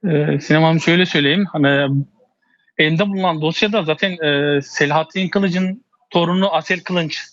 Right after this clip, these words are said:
e, Suna Hanım'ın torunu Mustafa Kemal Koşar'la Mehmet Akif Koşar,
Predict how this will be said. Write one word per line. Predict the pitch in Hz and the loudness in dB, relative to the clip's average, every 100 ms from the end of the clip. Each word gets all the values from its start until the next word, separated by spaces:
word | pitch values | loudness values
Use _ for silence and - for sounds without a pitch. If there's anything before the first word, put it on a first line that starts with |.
| _ _ _ _ _ _ _ _ _ _ - | _ _ _ _ _ _ _ _ _ _ -4
e, | 151 143 | -2 -2
Suna | 139 170 175 190 175 | -2 2 2 2 0
Hanım'ın | 180 185 190 | -2 -2 -2
torunu | - 175 175 185 | -2 -2 -2 -2
Mustafa | 175 - 165 - 180 170 160 - | -4 -4 -4 0 0 -2 -4 -6
Kemal | 175 180 | -4 -4
Koşar'la | 180 180 180 175 190 | -4 -2 -2 0 -2
Mehmet | 185 170 170 _ _ 190 190 | -2 -6 -8 _ _ -4 0
Akif | 170 170 185 | 0 -2 -8
Koşar, | - 180 180 156 | -6 -4 -2 -2